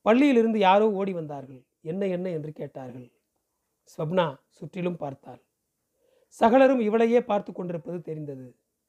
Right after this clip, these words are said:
இங்கே எதுவும் விளக்க முடியாது என்பது புரிந்தது. காலியான ஆட்டோவை துரத்தினாள். உட்கார்ந்து தியாகுவின் ஆபீஸ் போகச் சொன்னாள். "அந்த மாமா யாருமா?" பிள்ளை கேட்டான்.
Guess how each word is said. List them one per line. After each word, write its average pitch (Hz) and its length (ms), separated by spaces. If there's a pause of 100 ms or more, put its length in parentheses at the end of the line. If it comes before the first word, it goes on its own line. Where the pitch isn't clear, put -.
(340)
இங்கே 165 320
எதுவும் 190 360
விளக்க 180 320
முடியாது 180 360
என்பது 156 260
புரிந்தது. 131 580 (840)
காலியான 185 600
ஆட்டோவை 156 320
துரத்தினாள். 139 560 (280)
உட்கார்ந்து 165 680 (360)
தியாகுவின் 185 440
ஆபீஸ் 160 340
போகச் 143 260
சொன்னாள். 127 360 (1120)
"அந்த 143 220
மாமா 226 280
யாருமா?" 196 580 (340)
பிள்ளை 175 280
கேட்டான். 139 460